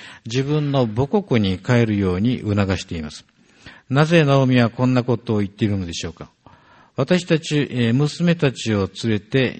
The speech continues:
えー、ユダの地に戻ったとしても、二人の嫁は異国人です。それぞれ、えー、それぞれに違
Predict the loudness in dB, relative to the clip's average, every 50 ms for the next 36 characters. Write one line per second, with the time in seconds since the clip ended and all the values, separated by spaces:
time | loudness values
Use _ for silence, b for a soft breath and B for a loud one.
0 | -14 -14 -10 -6 -4 -2 -2 -2 -2 -2 0 0 0 -2 -2 -4 -4 -4 -2 -2
1 | -2 0 -2 -2 -2 -6 -10 -8 -10 -12 -8 -6 -4 -2 -2 -2 -4 -6 B B
2 | B B B B -14 -8 -4 -4 -4 -2 -2 -4 -4 -4 -4 -6 -10 -14 -10 -4
3 | -2 -2 0 0 0 0 0 0 -2 -2 -4 -8 -12 -10 -4 -2 -2 0 0 -2
4 | -4 -4 -6 -6 -6 -8 -12 -16 -20 -20 _ _ _ _ _ _ B B B B
5 | B B B B -6 -2 0 2 2 2 2 2 2 4 2 0 -2 -4 -4 -2
6 | 0 0 0 0 -2 0 0 0 2 2 0 0 2 2 0 -2 -2 -6 -8 -6